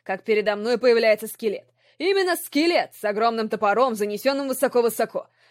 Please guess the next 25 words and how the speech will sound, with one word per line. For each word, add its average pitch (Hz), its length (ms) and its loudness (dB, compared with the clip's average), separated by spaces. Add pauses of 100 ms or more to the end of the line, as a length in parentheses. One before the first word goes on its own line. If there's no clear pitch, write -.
Я 233 120 -4
в - 40 -10
шоке 440 240 4
откатываюсь 285 480 0
в 269 60 -4
бок 254 240 0
и 180 40 -10
попутно 220 420 -4
ломаю 214 340 2
своим 214 420 0
локтём 202 400 -2
нос 254 200 -6
парнишке. 247 720 0 (160)
Шмяк. - 420 -10 (320)
Теперь 226 340 0
у - 40 0
нас 294 240 -4
два 180 380 -2
по 208 100 -8
цене 202 260 -4
одного. 185 400 -8 (180)
Но 190 120 -6
не 233 100 0
время 330 260 2
радоваться. 214 560 2